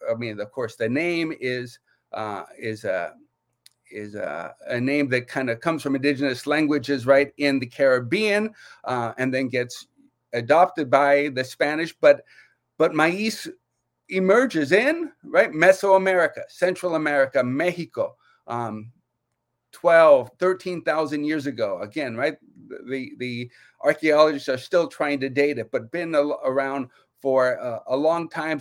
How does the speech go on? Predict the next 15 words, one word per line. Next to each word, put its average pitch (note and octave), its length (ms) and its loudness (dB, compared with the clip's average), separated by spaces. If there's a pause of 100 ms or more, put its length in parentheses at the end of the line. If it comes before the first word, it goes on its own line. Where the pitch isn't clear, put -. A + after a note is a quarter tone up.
and D3+ 100 -2
have C#3+ 160 -4
ca-, - 220 -12
and D3 120 -4
has D3 160 -4
carried G3 520 -2
civilizations. F3 1120 -4 (400)
So G3+ 400 0 (160)
by F#3+ 200 8
identity A3 480 2
crops, C4 440 -2
right, F#3 260 2
these G#3 340 -8
then G3+ 260 -2
become F#3+ 540 -8